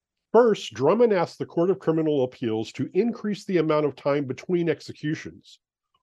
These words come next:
More than twenty were scheduled, almost one every month between February and the end of twenty twenty-four.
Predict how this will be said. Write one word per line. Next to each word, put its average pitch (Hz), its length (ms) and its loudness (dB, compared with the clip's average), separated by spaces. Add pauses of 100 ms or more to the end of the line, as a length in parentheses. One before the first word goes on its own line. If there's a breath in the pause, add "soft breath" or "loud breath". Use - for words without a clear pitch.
(100)
More 175 220 6
than 175 160 2
twenty 233 400 0
were 135 140 -2
scheduled, 101 580 -4 (300)
almost 147 440 4
one 180 380 2 (120)
every 196 320 -2
month 120 460 -4
between 127 320 -2
February 190 800 2
and 156 160 -2
the 147 180 -6
end 202 220 2
of 170 80 -4
twenty 156 300 -2
twenty-four. 139 680 0